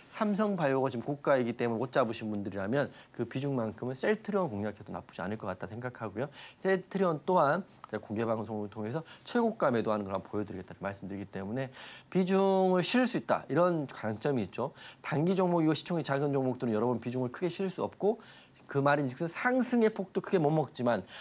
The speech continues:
하락이 나오면 손절도 못하는 그런 악재가 되기 때문에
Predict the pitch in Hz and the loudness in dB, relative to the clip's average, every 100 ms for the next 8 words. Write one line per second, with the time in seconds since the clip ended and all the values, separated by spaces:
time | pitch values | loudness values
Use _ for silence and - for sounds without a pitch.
0 | - - 226 220 202 160 147 - 254 240 | -10 0 2 4 4 2 0 -2 0 2
1 | 190 123 123 123 107 104 90 - - 151 | 2 0 -2 -4 -2 -4 -4 -8 -6 -2
2 | 123 104 95 95 92 92 117 | -2 -4 -8 -6 -6 -4 -4